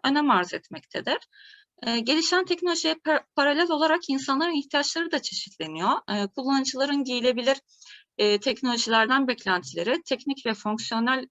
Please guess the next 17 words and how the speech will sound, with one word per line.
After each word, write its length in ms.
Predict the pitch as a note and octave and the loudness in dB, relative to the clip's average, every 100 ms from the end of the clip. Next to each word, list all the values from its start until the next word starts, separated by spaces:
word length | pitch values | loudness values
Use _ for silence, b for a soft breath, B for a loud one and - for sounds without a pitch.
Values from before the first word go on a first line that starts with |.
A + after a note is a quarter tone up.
| - | -8
özelliklerle 680 | A3 G3+ F#3+ G3 G#3 G3 A#3 | -6 0 0 0 0 0 0
sınırlı 480 | F4 - A#3+ A#3 C#4 | -2 -4 -2 -2 0
kalmıyor. 480 | C#4+ C4 G3+ D#3 A3 - B B B - | 2 2 0 -2 -2 -2 B B B -4
Estetik 500 | B3+ C4+ - - - | -4 -4 -10 -12 -2
bir 100 | C4+ | -2
görünüm 440 | A3 B3 B3+ C4+ | 0 0 2 0
için 260 | B3 - A#3+ | 0 -4 -6
ürünün 460 | - A3+ A3+ B3 A#3 | -4 -2 0 0 0
renklendirilmesini 1120 | G#3 - G#3 G3+ G#3 G3+ F#3+ G3 F3+ G#3 A#3+ A3 | -2 0 0 2 2 0 -2 -6 -4 -2 -2 -4
ve 100 | A3+ | -2
hijyen 320 | A3+ A3+ A#3+ | -2 -2 -4
için 240 | A#3 B3+ | -4 -4
yıkanmasını 720 | A#3 G3+ G#3 G#3 G3+ A#3+ A#3+ | -4 -2 -2 -2 -4 -8 -4
da 100 | F#3+ | -4
talep 300 | - - E3 | -4 -8 -8
ediyorlar. 540 | C#3 D3 - - A#3 G#4 B B B B B _ | -8 -8 -8 -2 -2 -2 B B B B B _
E, 40 | - | -6